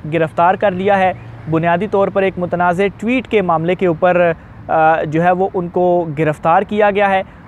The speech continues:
और अब इसमें भी एक, अ, जो नुक्ता, एक पहलू जो देखने वाला है, सोचने वाला, वो ये है कि कोई मेरे ख़्याल से, अ,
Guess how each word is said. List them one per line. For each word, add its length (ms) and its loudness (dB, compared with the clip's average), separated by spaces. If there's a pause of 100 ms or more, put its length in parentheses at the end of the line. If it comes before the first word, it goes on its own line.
और 120 2
अब 140 2
इसमें 320 -4
भी 320 -4 (100)
एक, 280 -2
अ, 1040 0
जो 180 -2
नुक्ता, 640 2
एक 100 -4 (100)
पहलू 280 -2
जो 140 0
देखने 320 -2
वाला 180 2
है, 60 2
सोचने 340 -4
वाला, 180 2
वो 120 2
ये 220 2
है 100 2 (460)
कि 320 2 (100)
कोई 220 2
मेरे 160 -2
ख़्याल 240 2
से, 280 2
अ, 40 -4